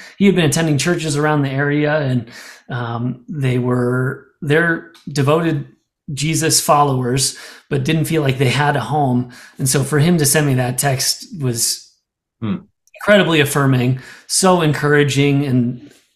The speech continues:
Speaker 1: seeing the way that he and his family now are walking in this new f-, community that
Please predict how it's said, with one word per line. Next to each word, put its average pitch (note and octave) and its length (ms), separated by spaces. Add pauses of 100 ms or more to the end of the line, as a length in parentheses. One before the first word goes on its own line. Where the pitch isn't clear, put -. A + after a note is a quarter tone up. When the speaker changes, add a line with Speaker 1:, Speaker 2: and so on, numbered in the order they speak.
(1300)
Speaker 1:
seeing E3+ 440
the D3 100
way C#3+ 200
that C3 240
he D3+ 380
and C3+ 140
his C3+ 200
family C3 360
now B2 380
are C3 140
walking C3 600
in B2+ 320 (280)
this C3+ 220
new C3+ 480
f-, - 280 (540)
community C#3+ 720 (280)
that C3 320